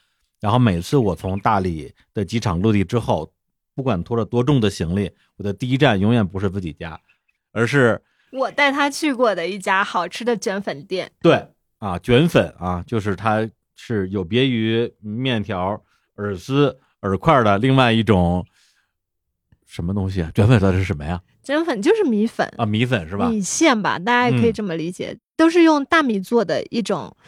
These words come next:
Speaker 2: 类似面条形状的东西。
Speaker 1: 对，犹记得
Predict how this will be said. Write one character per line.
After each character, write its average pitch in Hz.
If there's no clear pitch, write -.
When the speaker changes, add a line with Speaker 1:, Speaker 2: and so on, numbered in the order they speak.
Speaker 2:
类 285
似 269
面 269
条 202
形 180
状 160
的 147
东 165
西。 214
Speaker 1:
对， 104
犹 107
记 139
得 98